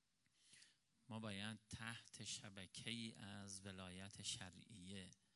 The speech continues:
مقاومت بورزیم، وگرنه باطل خواهیم بود، ناقص خواهیم بود. دیشب این نکته مطرح شد که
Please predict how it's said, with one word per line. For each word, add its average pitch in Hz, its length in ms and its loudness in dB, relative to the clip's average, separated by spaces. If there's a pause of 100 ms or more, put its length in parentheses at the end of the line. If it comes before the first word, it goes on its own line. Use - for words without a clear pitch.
(500)
مقاومت 90 640 -2
بورزیم، 85 840 -4
وگرنه 101 840 0 (1700)
باطل 104 420 2
خواهیم 87 540 -2
بود، - 260 -8 (360)
ناقص 95 600 8
خواهیم 87 480 -2
بود. - 160 -10 (1500)
دیشب 113 580 4 (1080)
این 123 240 4
نکته 117 280 2
مطرح 107 520 2
شد - 340 0
که 107 400 -2